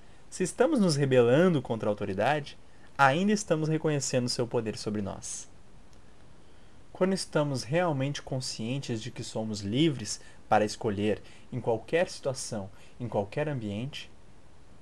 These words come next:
não precisamos da rebelião. Eu mantenho uma imagem no meu escritório, é na realidade uma charge em desenho animado, que me ajuda a lembrar que não importa onde estejamos inseridos,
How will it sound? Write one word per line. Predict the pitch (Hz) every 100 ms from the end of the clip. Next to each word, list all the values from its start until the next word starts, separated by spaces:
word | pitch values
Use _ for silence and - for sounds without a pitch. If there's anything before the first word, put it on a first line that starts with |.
| -
não | 160
precisamos | 170 165 - 135 117 113 120 - - - - - -
da | 113
rebelião. | 113 107 107 107 95 - - - - - - - - - - -
Eu | 196
mantenho | 214 185 175
uma | 156 127
imagem | 110 120 131 120
no | 107
meu | 104
escritório, | - 104 - 110 127 104 - - - - - -
é |
na | 120
realidade | 117 110 107 107 104
uma | 98 95
charge | - 104 110 127 104 95
em |
desenho | 95 92 90
animado, | 92 101 101 113 - - - - - - -
que | 190
me | 202
ajuda | 151 160 165
a | 156
lembrar | 160 139 113 117 - - - - -
que | -
não | 190
importa | 185 - 196 220 196
onde | 175 196 185
estejamos | - 151 131 127 123
inseridos, | 123 143 127 127 127 -